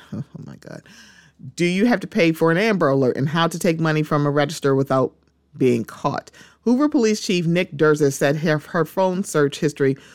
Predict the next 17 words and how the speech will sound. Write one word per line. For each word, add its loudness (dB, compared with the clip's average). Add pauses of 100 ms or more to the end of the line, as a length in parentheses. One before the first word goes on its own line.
(160)
also 0
included 2
queries 0
for -6
bus 0
tickets -4
from -2
Birmingham 2
to 0
Nashville 2
with 0
a 4
departure 0
date 4
of 2
July -2
thirteenth, -2